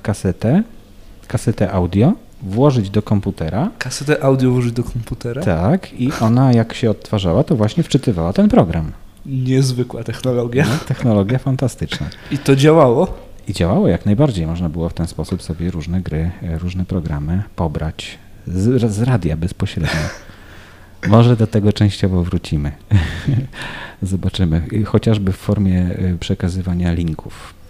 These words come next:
Speaker 1: E, nie jest to takie łatwe, ale, mm, z-, zobaczymy. Zobaczymy, czy może to się uda. Otwarte zabytki to jest, e, pomysł, o którym, e, rozmawialiśmy też podczas, e,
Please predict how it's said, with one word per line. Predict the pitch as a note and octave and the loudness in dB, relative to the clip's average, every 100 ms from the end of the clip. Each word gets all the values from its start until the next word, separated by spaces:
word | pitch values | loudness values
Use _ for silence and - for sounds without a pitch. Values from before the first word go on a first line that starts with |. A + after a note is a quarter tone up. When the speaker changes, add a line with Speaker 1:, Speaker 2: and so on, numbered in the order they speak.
| - - - - - - - - | -14 -14 -14 -20 -20 -20 -20 -12
Speaker 1:
E, | - F2+ F#2 F#2+ F#2+ | -6 -4 -2 0 0
nie | G#2 G#2+ | 2 2
jest | G2 - | 0 -2
to | |
takie | F#2 F#2+ - | -4 -4 0
łatwe, | F#2 G#2 - C#3 B2+ B2 | 0 0 0 2 2 2
ale, | D#3+ | 2
mm, | D#3 D3+ C3+ B2+ A2 G2+ F#2+ | 2 2 0 0 0 0 -2
z-, | - - - | -10 -18 -10
zobaczymy. | G#2 G2 A2+ A#2 - D#2+ D#2 G2+ | -4 0 2 0 0 -2 -2 -6
Zobaczymy, | A2 G2 - F2+ D#2 | -4 -6 -4 -4 -4
czy | - | -6
może | D#2+ D#2+ E2 | -8 -6 -8
to | G2+ | -6
się | - | -4
uda. | C#2 C2+ C#2 - - - - - - | -4 -6 -12 -16 -20 -18 -18 -18 -10
Otwarte | A#2 - C#3 C#3+ | -6 0 0 2
zabytki | B2 B2 B2+ - - | 2 4 2 0 -4
to | - A2 | 0 2
jest, | A2 A2 - - A2+ A2 G#2+ | 2 0 -8 -4 0 2 2
e, | |
pomysł, | G#2 B2 B2+ A2+ A#2+ | 2 0 2 0 -2
o | - | -6
którym, | - B2 A#2+ A2 A2 | 0 2 2 2 2
e, | G#2+ G#2+ | 2 2
rozmawialiśmy | A2 G#2+ G#2+ A2 A2 G2 G2+ | 2 0 0 2 2 0 -4
też | F#2+ - | -6 -6
podczas, | F#2 - F2 - | -8 -8 -8 -10
e, | - | -10